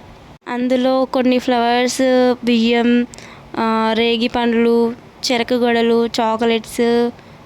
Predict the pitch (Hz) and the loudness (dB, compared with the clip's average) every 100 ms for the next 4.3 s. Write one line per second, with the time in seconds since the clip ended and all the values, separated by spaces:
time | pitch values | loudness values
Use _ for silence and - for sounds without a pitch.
0 | - 285 247 214 202 - 202 - - - | -6 -2 0 0 -2 -6 -8 -8 -12 -20
1 | - - - 262 262 254 339 349 294 262 | -20 -20 -10 -6 -4 -2 -2 0 -2 0
2 | 254 247 269 254 240 233 220 - - 240 | -2 0 0 0 0 -2 -4 -6 -6 -4
3 | 233 233 302 277 226 233 233 226 226 233 | -2 -2 -2 -2 -2 0 0 -2 -4 -2
4 | 233 226 220 | -2 -2 -4